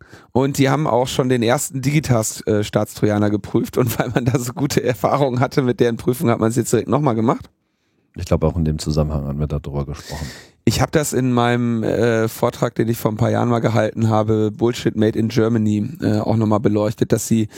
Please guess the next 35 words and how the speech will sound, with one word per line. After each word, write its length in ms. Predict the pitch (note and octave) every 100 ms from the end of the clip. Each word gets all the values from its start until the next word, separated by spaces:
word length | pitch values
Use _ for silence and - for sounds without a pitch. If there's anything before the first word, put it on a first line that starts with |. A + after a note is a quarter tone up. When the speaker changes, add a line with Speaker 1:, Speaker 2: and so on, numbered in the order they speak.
| - - - -
Speaker 1:
die 100 | A2
haben, 500 | E3+ A#2 A2 A2 G#2
ähm, 520 | G#2+ A2 G#2+ G#2+ G#2+ G#2+ _ - -
ein 140 | G#2
D-Mail 540 | G#2+ B2 E3 D3+ D3+ D#3
geprüft 600 | B2+ - - D#3+ C#3+ -
und 180 | A2+ G#2+
den 120 | G#2+
Staatstrojaner. 800 | - G#2+ - - G#2 - F#2+ B2 - - - -
Also 280 | - - F3+ D#3
das 180 | F3 -
sind, 280 | C#3+ B2+
äh, 840 | - A2+ A2+ A2+ G#2+ B1 F2 A2+ A#2
toll, 380 | - A2+ A2+ G2+
ja, 180 | G#2 A#2
mit 160 | A#2
den 120 | A#2 A#2
Leuten 240 | A#2 A2
willst 160 | G#2+ -
du 60 |
arbeiten, 320 | G#2 A2+ A2
haben 100 | A2+
halt 160 | A#2 A#2
irgendwie, 280 | A2+ A2+ A2 - - - - -
sind 260 | A2+ A2+ A2
sehr 420 | A#2 A2+ C3 -
N-S-A-nah 1120 | A2+ A2+ - - G#2+ C3 B2 A#2 A2+ B2 A#2+ -
und, 460 | G2+ G#2 G2+ -
äh, 340 | - G2 G2 G2
das 180 | A2+ A#2
ist 180 | A2
echt 320 | - A#2 - -
eine 460 | F2 G2+ F2+ G2+
super 320 | G#2+ A#2+ -
Idee. 440 | G#2 G#2 G2 G2+